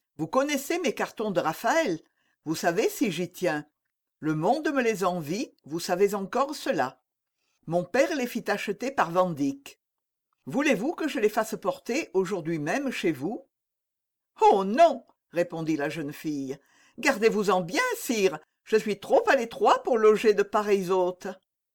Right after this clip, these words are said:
Alors, je vous donnerai Hampton Court pour mettre les cartons. » «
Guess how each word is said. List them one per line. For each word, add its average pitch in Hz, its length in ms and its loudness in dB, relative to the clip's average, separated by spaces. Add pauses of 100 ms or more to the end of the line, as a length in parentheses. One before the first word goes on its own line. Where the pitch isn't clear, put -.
(540)
Alors, 180 440 6
je 180 120 -8
vous 175 120 -2
donnerai 185 560 2
Hampton 202 440 0
Court 185 400 0 (380)
pour 175 180 -2
mettre 214 300 -2
les 240 100 0
cartons. » « - 480 -4